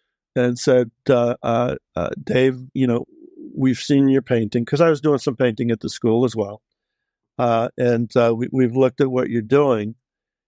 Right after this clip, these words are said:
and," um, uh, he said, "you're doing very well in what you're doing, but it's not a direction that the school can, can give you anything more with." 'Cause he knew I wa-,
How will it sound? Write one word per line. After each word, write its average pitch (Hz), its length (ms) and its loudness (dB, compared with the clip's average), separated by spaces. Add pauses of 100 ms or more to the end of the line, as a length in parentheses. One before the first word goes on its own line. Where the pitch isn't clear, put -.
(200)
and," 117 420 0 (160)
um, 113 420 0 (120)
uh, 113 260 -4
he - 180 -6
said, 123 360 0
"you're 123 220 -2 (120)
doing 135 400 2
very 131 480 0
well 123 520 0 (720)
in 160 240 2
what 147 240 0
you're 131 80 0
doing, 113 500 -2
but 117 300 2
it's 123 200 -4
not 127 220 2
a 135 80 0
direction 117 600 0
that 113 160 -4
the 113 100 -4
school 117 400 0
can, 110 380 -4 (100)
can 110 320 -2 (340)
give 120 220 0
you 120 180 4
anything 110 500 -2
more 110 300 2
with." 104 500 -4 (680)
'Cause - 180 -4
he 151 140 2
knew 151 220 4
I 131 120 2
wa-, 127 140 -4